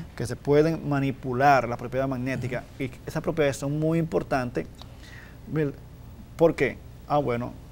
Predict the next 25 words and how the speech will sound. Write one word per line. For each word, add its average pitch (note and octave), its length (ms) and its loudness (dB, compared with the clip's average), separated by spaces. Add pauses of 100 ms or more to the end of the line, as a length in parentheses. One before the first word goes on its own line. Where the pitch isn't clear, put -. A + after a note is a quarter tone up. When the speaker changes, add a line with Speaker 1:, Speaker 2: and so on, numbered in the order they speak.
Speaker 1:
vamos C3+ 400 0
a C3 340 2 (220)
decirle C#3+ 340 -2
al B2+ 100 0
señor C3+ 200 -4
director C#3+ 260 -2
que B2+ 80 -2
ya C3 120 2
quite C#3 180 -6
la C3 60 0
imagen C#3 260 -2
para A#2 180 -4
que, A2 220 -8 (840)
¿verdad? C3 160 -2
Speaker 2:
Ujú. C#3 80 -4
Speaker 1:
Sí, C3 120 -6 (460)
sigamos C#3 300 0
hablando. B2+ 260 0 (300)
Porque, D#3+ 460 4 (400)
mira, B2+ 280 0 (1040)
los G3 260 12
imanes E3 540 6 (920)
son F3+ 400 4
muy F3+ 160 6
importantes A#2+ 640 4